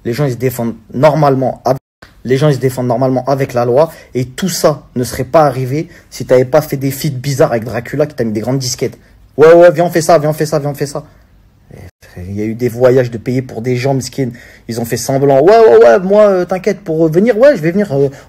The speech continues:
on va déposer. Vous avez, eh, je, je, bon, ça, dommage collatéral, fin. Fin de l'histoire de Bébé Chauffeur. Ça y est, on a trop parlé.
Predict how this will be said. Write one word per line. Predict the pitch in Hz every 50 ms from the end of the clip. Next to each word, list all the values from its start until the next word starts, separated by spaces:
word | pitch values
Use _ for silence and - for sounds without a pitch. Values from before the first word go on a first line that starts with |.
| _
on | 127
va | 135 147
déposer. | 127 147 139 - 151 151 - - -
Vous | - 110 113 120 110
avez, | 131 127 127 139 147 143 -
eh, | 135 135 139 120 98
je, | - - 101
je, | 98 - 117 107 101 - - _ _ _ -
bon, | 143 143
ça, | 139 190 175
dommage | 156 151 151 156 151
collatéral, | - 156 147 143 147 151 147 160 147
fin. | - - 147 127 139
Fin | - - - 180 175
de | 143 139 - -
l'histoire | 151 147 - 151 135
de | 135 131 131 127 123
Bébé | 123 127 127 127 123
Chauffeur. | - 127 113 - 135 139 139 -
Ça | - - 127 123
y |
est, | 131
on | 123 110
a | 104
trop | 101 - -
parlé. | - 98 101 113 120 131